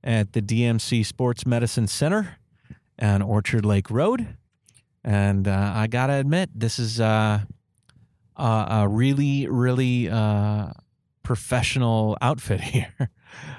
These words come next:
On the way over, I had said, "Oh, they do some college students and stuff." But when you drive up, they actually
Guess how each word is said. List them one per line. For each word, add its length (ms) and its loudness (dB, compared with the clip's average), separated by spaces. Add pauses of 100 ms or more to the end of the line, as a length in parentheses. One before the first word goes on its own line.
(720)
On 160 2
the 80 2
way 400 2
over, 460 2
I 140 2
had 140 0
said, 240 0
"Oh, 200 2
they 100 2
do 140 0
some 180 0
college 320 0
students 480 0
and 100 4
stuff." 380 0
But 220 2 (280)
when 220 2
you 140 4
drive 320 2
up, 240 0 (200)
they 320 0
actually 640 0